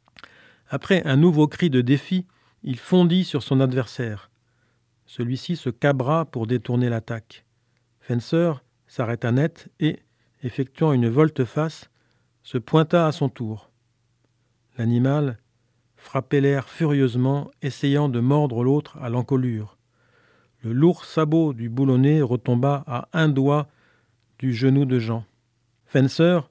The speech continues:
bondissant, lança ses antérieurs par-dessus le garrot de son rival. Le chevauchant à moitié, il lui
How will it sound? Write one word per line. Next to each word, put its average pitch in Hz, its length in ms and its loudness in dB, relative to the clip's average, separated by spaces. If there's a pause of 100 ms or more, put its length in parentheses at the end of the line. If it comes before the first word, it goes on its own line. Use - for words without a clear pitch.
(260)
bondissant, 131 640 0 (380)
lança 160 460 2
ses 135 220 0
antérieurs 143 640 2
par-dessus 131 540 -2
le 127 140 0
garrot 135 360 2
de 123 80 -4
son 123 180 -4
rival. 113 500 -8 (840)
Le 120 140 -4
chevauchant 156 600 0
à 120 80 0
moitié, 123 500 -2 (580)
il 139 140 -4
lui 143 160 0